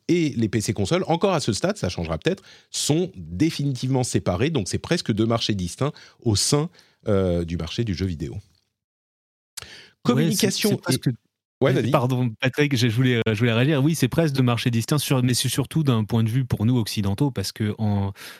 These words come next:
Speaker 2: en Asie, ça a extrêmement bien marché, euh, commercialement,
Speaker 1: Ah, mais ça
Speaker 2: le
Speaker 1: marche
Speaker 2: jeu
Speaker 1: bien
Speaker 2: sur
Speaker 1: ici
Speaker 2: mobile.
Speaker 1: aussi, hein.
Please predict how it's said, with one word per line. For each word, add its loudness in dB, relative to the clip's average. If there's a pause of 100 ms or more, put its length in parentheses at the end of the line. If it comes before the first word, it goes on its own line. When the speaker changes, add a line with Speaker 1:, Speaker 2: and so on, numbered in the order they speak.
(140)
Speaker 2:
en 4
Asie, 4
ça 0
a -2 (120)
extrêmement 2
bien 4
marché, 2
euh, 0
commercialement, 2
Speaker 1:
Ah, 4
mais 2
ça 0
Speaker 2:
le 4
Speaker 1:
marche 0
Speaker 2:
jeu 4
Speaker 1:
bien 4
Speaker 2:
sur 2
Speaker 1:
ici 2
Speaker 2:
mobile. 2
Speaker 1:
aussi, 0
hein. 0